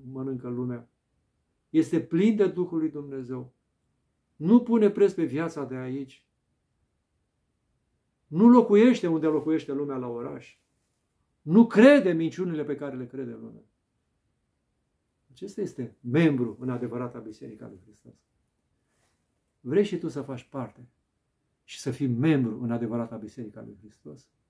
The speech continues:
care nu se află pe nicio stradă și nu e făcută din cărămizi și din ciment, ci din pietre vii,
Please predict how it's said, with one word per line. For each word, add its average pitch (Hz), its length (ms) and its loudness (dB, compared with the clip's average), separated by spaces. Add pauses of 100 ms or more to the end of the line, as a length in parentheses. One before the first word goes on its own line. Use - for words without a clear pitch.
(120)
care 131 240 -2
nu 139 100 0
se 143 140 -6
află 139 280 -4
pe 131 120 -8
nicio 139 340 -2
stradă 135 420 -6
și 123 140 -8
nu 135 100 -4
e 135 40 -2
făcută 127 340 -4
din 113 320 -6 (400)
cărămizi 143 400 -2
și 135 80 -6
din 120 140 -2
ciment, 123 440 -10 (680)
ci - 120 -20
din 117 200 -4
pietre 135 340 -6
vii, 131 320 -8